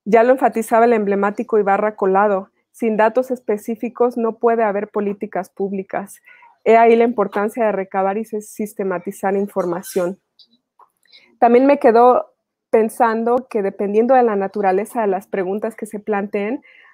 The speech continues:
hay cuestionarios que no deben ser aplicados por las universidades, sobre todo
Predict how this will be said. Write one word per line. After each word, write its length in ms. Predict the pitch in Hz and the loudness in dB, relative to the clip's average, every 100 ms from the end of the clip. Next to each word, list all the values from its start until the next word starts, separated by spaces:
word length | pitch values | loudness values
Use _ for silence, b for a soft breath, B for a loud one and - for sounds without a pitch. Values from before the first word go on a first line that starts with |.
| b | b
hay 180 | - 247 | 2 2
cuestionarios 640 | 254 277 - 233 226 240 247 | 2 -2 0 0 2 0 -2
que 100 | 240 | -4
no 220 | 220 233 | 2 2
deben 360 | 226 254 262 262 | 2 2 2 -2
ser 160 | 262 233 | -2 -2
aplicados 540 | 233 208 - 202 220 | -2 -8 -6 -6 -6
por 140 | - | -8
las 220 | 190 190 196 | -8 -8 -8
universidades, 960 | 185 175 185 - 202 202 202 196 - b b | -6 -6 -6 -4 -2 0 -2 -4 -10 b b
sobre 360 | - 226 214 214 | -2 2 4 2
todo 540 | 214 233 240 254 311 | 4 4 6 2 0